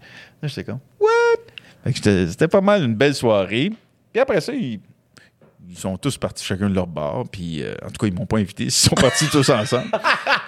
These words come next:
Le lendemain, moi, je partais pour, euh, la République dominicaine, je pense, deux semaines en voyage. Puis avant, je dis, « J'ai hâte de voir les journaux parce que là, je m'étais trouvé tellement bon. Je dis, je sais même pas si on va voir Céline. Ils vont mettre juste ma photo, c'est clair. »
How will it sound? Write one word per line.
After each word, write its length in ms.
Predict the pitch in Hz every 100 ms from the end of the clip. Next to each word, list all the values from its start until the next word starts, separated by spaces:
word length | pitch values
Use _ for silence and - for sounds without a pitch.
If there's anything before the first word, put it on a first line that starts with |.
| 262 208 - _ _ -
Le 60 |
lendemain, 480 | 120 156 151 151 180
moi, 140 | 160 135
je 80 |
partais 400 | - 120 - 185
pour, 340 | 175 135 117 107
euh, 300 | 101 98 95
la 80 | 95
République 420 | 107 117 95 120
dominicaine, 640 | 104 95 92 87 87 87
je 100 | 92 -
pense, 260 | 87 90
deux 220 | 82 95
semaines 280 | 85 - 98
en 120 | 95
voyage. 480 | 87 78 80 120 120
Puis 160 | 104 101 - - - -
avant, 340 | 90 95 135
je 80 | 120
dis, « 200 | 85 -
J'ai 140 | 73 95
hâte 140 | 120
de 60 | 113
voir 160 | 90
les 140 | 95 92
journaux 480 | 90 85 87 104 92
parce 240 | 80 -
que 240 | - 85 76 - _ _ -
là, 120 | 160
je 60 | 147
m'étais 200 | 202 117
trouvé 240 | 92 110
tellement 400 | 123 180 117 98
bon. 220 | 92 113 127
Je 40 |
dis, 40 | 90
je 40 |
sais 80 | -
même 120 | 120
pas 120 | 131 139
si 60 |
on 40 | 104
va 80 | 104
voir 180 | 101 101
Céline. 400 | 98 90 87 73
Ils 120 | 117
vont 120 | 127
mettre 160 | 123 120
juste 200 | 120 -
ma 80 | 104
photo, 320 | 95 104 -
c'est 240 | 277 415
clair. » 260 | - 359 -